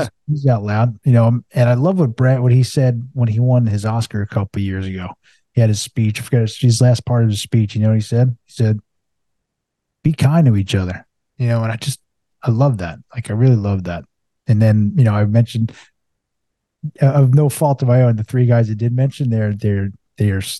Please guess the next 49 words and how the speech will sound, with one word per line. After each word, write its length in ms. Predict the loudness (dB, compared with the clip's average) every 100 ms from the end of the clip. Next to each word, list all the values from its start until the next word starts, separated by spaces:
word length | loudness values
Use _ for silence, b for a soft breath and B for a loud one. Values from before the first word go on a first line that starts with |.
| -12 -4
you 120 | -2
know, 200 | -4 -12
obviously 680 | -8 -4 -2 -4 -4 -6 -6 -10
sober 440 | -6 0 2 4 2
out 160 | 2
loud 260 | -2 -4 -2
guys. 360 | -4 -4 -2
Robert 300 | 2 2 0
Downey 300 | 0 0 0 -4
Junior 300 | -4 -2 -4
is 120 | -4
like, 220 | -6 -6 _ -8
right, 220 | -4 -2
he's 160 | -4 -4
probably 220 | -4 -2
the 40 |
most 240 | -4 -6 -6
famous 320 | -6 -4 -4
sober 340 | 0 0 0 0
guy, 220 | 0 0
I 40 |
guess, 300 | 2 0 -2
and 180 | -8 -8 B B _ 0
Bradley 240 | 2 2
Cooper 280 | 2 0 0
too. 280 | 0 0 0
I 80 | -4
think 220 | -4 -2
they're 280 | 0 0 -2 _
phenomenal 400 | 0 0 0 -2
actors, 340 | -4 -6 -10
but 220 | -4 -4 -2
I 40 | 0
guess 180 | 0 2
if 60 |
I 60 | 2
had 120 | 2
to 60 | 0
pick 300 | -2 -2 0
one, 480 | 2 2 2 -2 -6
I 1160 | _ _ _ _ _ _ _ _ _ _ -4
guess 100 | -2
I 60 | -2
go 160 | -2
Brad 320 | -2 -2 -2 -2
Pitt. 180 | -2 -2
I 140 | -4
don't 100 | -4
know. 120 | -8